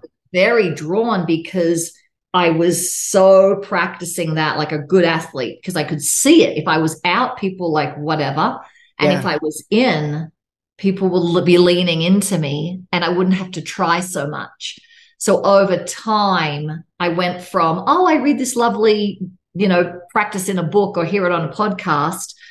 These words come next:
Speaker 1: be more home in your pelvis. And I got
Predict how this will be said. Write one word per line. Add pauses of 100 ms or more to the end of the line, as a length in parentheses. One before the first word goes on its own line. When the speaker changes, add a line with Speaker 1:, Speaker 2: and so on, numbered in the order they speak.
(260)
Speaker 1:
be
more
home
in
your
pelvis. (500)
And
I
got